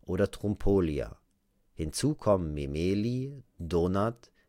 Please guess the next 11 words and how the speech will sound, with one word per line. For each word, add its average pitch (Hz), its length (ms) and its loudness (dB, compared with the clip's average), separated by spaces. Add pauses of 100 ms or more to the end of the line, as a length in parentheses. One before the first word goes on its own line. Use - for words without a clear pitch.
(180)
Izmir 131 440 2
Sofralik, 87 760 0 (840)
Ayvalik, 101 760 4 (640)
Ekiste, 117 720 -4 (540)
Elebi, 90 720 -2 (460)
Erkence, 107 720 0 (800)
Gemlik, 101 600 0 (720)
Memecik, 98 720 0 (1000)
Trilia 123 720 2 (520)
und 104 360 -4
Uslu. 73 420 -2